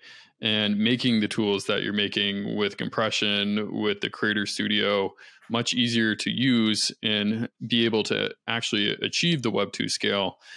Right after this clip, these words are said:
than focusing kind of on, like, bringing the knives out within, like, our specific communities. I guess today, going back to what you said on, like, really fostering the early community and the members that exist today,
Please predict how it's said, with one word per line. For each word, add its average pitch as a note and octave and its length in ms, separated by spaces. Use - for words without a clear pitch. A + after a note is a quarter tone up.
than G#2 200
focusing G#2 600
kind G#2 200
of G2+ 100
on, G2 220
like, F2+ 320
bringing G#2+ 340
the G#2 100
knives G2+ 300
out F#2+ 240
within, G2+ 380
like, G2 240
our G2+ 100
specific G2+ 580
communities. G#2+ 640
I B2+ 60
guess E3 240
today, B2 540
going C#3 300
back A2 280
to G#2+ 300
what G2+ 260
you G#2 100
said G#2+ 280
on, G2+ 140
like, G2+ 240
really B2 200
fostering G#2+ 580
the - 80
early A2 320
community G#2+ 720
and G2+ 180
the G2+ 60
members G#2+ 580
that G2 280
exist A#2+ 360
today, G#2+ 500